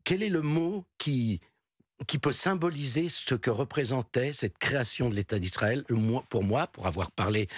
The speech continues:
avec des anciens déportés survivants et des, et des fils et filles de déportés, c'est le mot enfin. Enfin, on a une terre. Enfin, on va pouvoir vivre en paix. Enfin, on va plus avoir peur.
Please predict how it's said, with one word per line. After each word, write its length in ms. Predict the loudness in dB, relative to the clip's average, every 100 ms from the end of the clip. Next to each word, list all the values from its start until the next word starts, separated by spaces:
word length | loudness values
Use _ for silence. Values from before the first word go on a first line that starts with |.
| -6
avec 400 | -2 2 0 -2 -10 -20 -4
des 220 | 0 2
anciens 300 | 2 0 2
déportés 460 | 0 0 -2 0 0
survivants 640 | 0 -2 0 2 2 0 -4 -8
et 120 | -4 0
des, 240 | 2 0
et 100 | -2
des 280 | 0 -2 -2 -8
fils 280 | -4 0 0
et 60 | 0
filles 200 | 0 0
de 120 | 2
déportés, 560 | 0 -2 -4 -2 -2 -4 -18 -20 _ _ _ _
c'est 240 | -2 0
le 100 | 2
mot 340 | 2 2 0 -4 _ _
enfin. 520 | 0 0 -2 -4 -6 -8 _ _ -2
Enfin, 600 | 0 0 -2 0 0 -4 _ _ _
on 160 | 2 2
a 200 | 0 -2 _
une 160 | -6 -6 -6
terre. 380 | -6 -2 -2 -6 -14 0
Enfin, 500 | 0 2 0 0 0 -4 -2
on 60 | 0
va 120 | 0
pouvoir 400 | 0 -2 0 -2
vivre 260 | -2 -4 -4
en 100 | -8 -2
paix. 180 | 0 0 -4 0
Enfin, 460 | 0 0 0 -2 -2 -2
on 80 | 0
va 120 | 2
plus 160 | 2 0
avoir 320 | 0 -2 -4
peur. 380 | -2 0 0